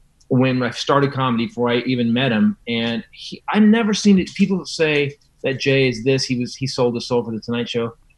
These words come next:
um, but he did my benefit once. And I think Jay, if you saw Jay in, let's say, eighty-six, eighty-five, one of the hardest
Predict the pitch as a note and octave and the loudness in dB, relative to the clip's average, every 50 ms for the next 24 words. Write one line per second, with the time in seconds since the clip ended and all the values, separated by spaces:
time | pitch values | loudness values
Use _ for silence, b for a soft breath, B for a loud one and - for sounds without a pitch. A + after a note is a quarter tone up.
0 | _ _ - A#2+ A#2+ A#2+ A#2+ B2 - - - C#3+ C3+ C#3+ C#3 G3 G3+ G#3+ G3 D3+ | _ _ -4 0 0 0 0 0 -2 -4 -4 -4 -2 0 0 2 2 2 2 2
1 | C#3+ D#3 D#3 D3 C#3 C3 - A3 A2+ A2+ - G#3+ G#3 D3+ - C#4 B3+ A3+ F#3+ C#3 | 0 -2 -4 -4 -6 -6 -6 -4 -4 -4 -4 -4 -4 -4 -4 -4 -2 -4 -4 -4
2 | A#2+ C3+ C#3 C#3 C3+ B2 A2+ G#2+ - D#3+ F3+ F#3 - - G#3 G3 D3 C3 C3+ C3+ | -2 0 2 2 2 2 0 -2 -4 -6 -6 -6 -4 -4 -4 -4 -4 -2 0 0
3 | C3+ B2+ A#2 G#2+ - - A#2 A2+ A2+ A2+ A2+ A2+ A#2 A#2+ A#2+ - - - A#2 A2+ | 2 2 0 -2 -4 -4 -4 -2 0 0 0 0 -2 -4 -6 -8 -6 -4 -2 0
4 | A2+ A2 G2+ - A2 A2+ A#2 A#2 A#2 A2+ A2 A2 G#2+ G#2 - - - - - - | 0 -2 -2 -4 -4 -4 -2 -2 -2 0 0 0 0 -2 -4 -8 -14 -14 -8 -8
5 | G#2 F#2+ - _ - - - G2+ A2+ A2+ G#2+ G#2 - A2+ G#2+ G#2 G2+ F#2+ - - | -8 -8 -8 _ -16 -16 -10 -8 -6 -4 -6 -4 -4 -4 -2 -2 -2 -4 -6 -10
6 | _ _ _ - _ - - D3 F#3 G3 F#3+ D3 C3 A2+ A2 - - - - D3 | _ _ _ -20 _ -6 0 2 4 4 4 4 0 -2 -2 -6 -10 -10 -4 -2
7 | E3 F3+ F#3+ F#3+ G#3 G3 - - - - - _ _ - | 0 2 2 2 0 0 -2 -6 -10 -16 -18 _ _ -20